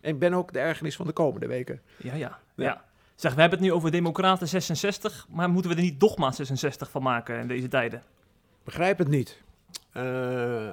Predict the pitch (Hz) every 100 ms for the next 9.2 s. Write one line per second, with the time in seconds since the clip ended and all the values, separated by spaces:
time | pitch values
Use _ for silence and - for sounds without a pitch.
0 | 107 135 - 117 170 - 139 135 - 165
1 | - 160 151 139 - - 127 131 123 120
2 | _ _ _ _ _ _ _ _ _ _
3 | _ _ _ _ _ _ _ 120 127 -
4 | 123 131 117 - - 143 147 131 147 139
5 | 131 131 135 - 143 139 131 131 135 143
6 | 143 - 117 104 151 165 156 156 147 139
7 | 131 127 139 127 110 107 - 120 123 110
8 | - 147 156 127 - 139 - - 151 208
9 | -